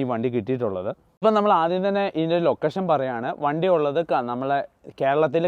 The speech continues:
കണ്ണൂരാണ്. അപ്പോൾ നിങ്ങൾക്ക് കണ്ണൂർ ആർക്കെങ്കിലും വന്ന് കാണാൻ താല്പര്യമുള്ളവർക്ക് നേരിട്ട് ഈ വണ്ടി ക-, നേരിട്ട് കണ്ടിട്ട് തന്നെ നമുക്ക് വണ്ടി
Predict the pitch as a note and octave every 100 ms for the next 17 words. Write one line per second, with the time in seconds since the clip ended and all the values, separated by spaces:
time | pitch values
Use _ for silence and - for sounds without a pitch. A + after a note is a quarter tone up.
0 | E3+ B2+ B2 D#3+ C#3+ A2+ D#3 D3 D#3 E3
1 | D#3+ E3 C#3+ C3+ D#3 D3 C3 - D3 D3+
2 | D3 C3 - A#2+ A#2+ C#3 B2+ A2 B2+ A#2+
3 | A2+ A2 A#2+ - - - D3 F#3+ F#3 F#3
4 | E3 D3+ E3 - D3 C#3 C3 C#3 E3 F#3
5 | F#3+ E3+ C#3 C#3 C#3+ D#3 D#3+ D#3 B2 B2
6 | E3 - _ - B2 B2